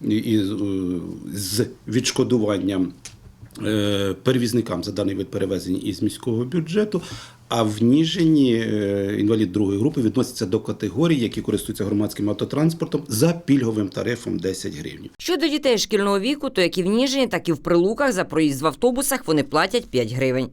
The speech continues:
Speaker 2: Олександр Сивенко говорить, що аби наразі стояло питання перегляду тарифів,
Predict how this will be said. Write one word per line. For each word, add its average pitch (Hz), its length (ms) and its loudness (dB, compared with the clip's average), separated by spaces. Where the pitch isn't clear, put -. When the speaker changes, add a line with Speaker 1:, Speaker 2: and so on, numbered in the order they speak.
Speaker 2:
Олександр 320 420 2
Сивенко 285 500 0
говорить, 269 420 0
що - 160 0
аби 208 200 2
наразі 214 420 2
стояло 185 400 2
питання 202 440 0
перегляду 160 600 2
тарифів, 269 480 0